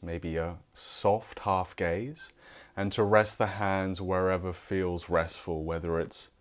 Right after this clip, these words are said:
hands on the knees or maybe interlaced on your lap. And then for the beginning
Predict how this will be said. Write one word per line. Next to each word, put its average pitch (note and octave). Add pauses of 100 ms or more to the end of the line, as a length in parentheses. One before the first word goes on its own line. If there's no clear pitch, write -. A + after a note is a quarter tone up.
hands A2
on G2+
the G2
knees F#2
or F2
maybe E2+ (300)
interlaced E2
on D#2
your D2
lap. B1 (3250)
And C3
then C3+
for E3
the F3
beginning C#3+